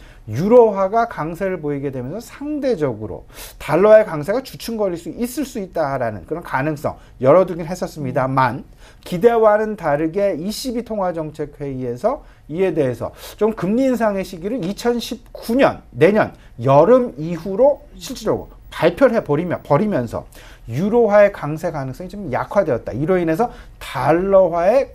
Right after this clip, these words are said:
급등 상황이 최근, 지난주, 어, 나타났다라는 부분. 이 부분이 조금 좀 수그러들 가능성이 있지 않겠느냐라는 부분 꼭 좀 생각을 해보시면서 이번 주 달러화의, 원 달러 환율이 과연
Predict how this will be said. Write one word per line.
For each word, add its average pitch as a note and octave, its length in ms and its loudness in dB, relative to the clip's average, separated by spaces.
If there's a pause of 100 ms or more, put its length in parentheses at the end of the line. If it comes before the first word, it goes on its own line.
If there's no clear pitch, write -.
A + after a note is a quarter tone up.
급등 E4 560 -2
상황이 A#3 540 -2
최근, F#3 340 0 (240)
지난주, E3+ 540 2 (220)
어, A#2 100 -2
나타났다라는 B2 1080 -2
부분. G#2 280 -10 (160)
이 F#3 160 2
부분이 F3+ 340 0
조금 F3 360 2 (180)
좀 G2+ 120 -4
수그러들 C#4+ 600 2
가능성이 F#3 560 -8
있지 G3+ 220 -10
않겠느냐라는 D#3 1120 -8
부분 D3 360 -6 (160)
꼭 G#3+ 220 0
좀 G3 140 -4
생각을 F#3 420 -2
해보시면서 C3+ 1000 -4 (240)
이번 F3+ 360 2
주 B2+ 240 -6 (880)
달러화의, D3 880 0
원 E3 340 2
달러 G#3 440 4
환율이 E3+ 340 -6
과연 F3+ 360 -4